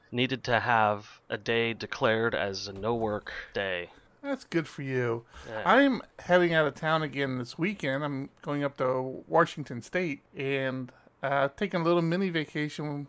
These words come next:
Speaker 2: with the family before school starts. And I think I'm pretty much taking the same approach. I'll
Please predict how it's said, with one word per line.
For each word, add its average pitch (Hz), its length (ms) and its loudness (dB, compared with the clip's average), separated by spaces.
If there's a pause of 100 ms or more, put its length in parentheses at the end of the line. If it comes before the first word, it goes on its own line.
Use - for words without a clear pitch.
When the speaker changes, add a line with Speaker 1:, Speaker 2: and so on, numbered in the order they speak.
(200)
Speaker 2:
with 143 180 -6
the 139 60 -14
family 185 520 -2
before 139 360 -4
school 214 320 -6
starts. - 580 -6 (520)
And 165 280 0
I 160 160 -4
think 254 420 -2
I'm 190 420 0 (480)
pretty 269 160 0
much 277 200 2
taking 247 220 -2
the 202 60 -2
same 220 200 -2
approach. - 680 -2
I'll 170 300 2